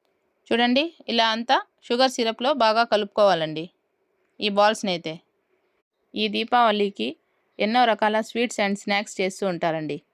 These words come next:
అందులో ఇదొక స్వీట్ రెసిపీ అండి. చూడండి, ఇలా కలుపుకున్న తర్వాత మూత పెట్టి వన్ అవర్ నానబెట్టుకోవాలండి. చూడండి, చక్కగా అయితే ఈ బాల్స్ అనేటివి షుగర్ సిరప్ని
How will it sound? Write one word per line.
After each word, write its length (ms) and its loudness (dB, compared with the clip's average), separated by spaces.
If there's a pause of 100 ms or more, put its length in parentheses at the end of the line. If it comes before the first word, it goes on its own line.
(520)
అందులో 240 0 (100)
ఇదొక 280 0 (160)
స్వీట్ 280 -4
రెసిపీ 320 -4
అండి. 220 -6 (1700)
చూడండి, 320 0 (100)
ఇలా 160 0 (220)
కలుపుకున్న 400 -4 (120)
తర్వాత 320 0 (140)
మూత 160 -4 (120)
పెట్టి 240 -4 (220)
వన్ 200 0
అవర్ 220 0 (1400)
నానబెట్టుకోవాలండి. 880 0 (1200)
చూడండి, 360 0 (360)
చక్కగా 360 -2 (100)
అయితే 220 -6 (300)
ఈ 120 -6
బాల్స్ 300 2
అనేటివి 380 -6 (1000)
షుగర్ 260 0
సిరప్ని 320 -2